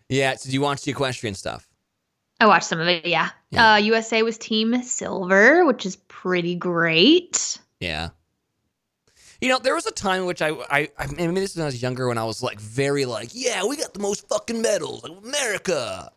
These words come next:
Speaker 1: Now I'm like, "I don't give a fuck," you know, like, who, you guys can all, I don't care who wins, you know? It doesn't really matter to me.
Speaker 2: Yeah,
Speaker 1: Yeah.
Speaker 2: you're not invested.
Speaker 1: No, I don't, I don't know if I, if my, my patriotism doesn't lie, like, hardcore in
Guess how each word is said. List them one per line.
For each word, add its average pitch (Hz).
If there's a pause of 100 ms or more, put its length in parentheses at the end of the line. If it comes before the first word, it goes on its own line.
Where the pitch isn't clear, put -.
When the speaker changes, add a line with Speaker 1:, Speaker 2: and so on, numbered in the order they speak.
Speaker 1:
Now 254
I'm 381
like, 180
"I 240
don't 247
give 427
a 101
fuck," -
you 226
know, 117
like, 143
who, 214
you 165
guys 392
can -
all, 165
I -
don't 381
care 101
who 95
wins, 104
you 185
know? 208
It -
doesn't 311
really 135
matter 117
to 113
me. 113 (220)
Speaker 2:
Yeah, 269
Speaker 1:
Yeah. 240
Speaker 2:
you're 254
not 240
invested. 240
Speaker 1:
No, 320
I 233
don't, 330
I 202
don't 233
know 330
if -
I, 247 (120)
if 196
my, 156
my 180
patriotism 180
doesn't 147
lie, 117
like, 110
hardcore 101
in 98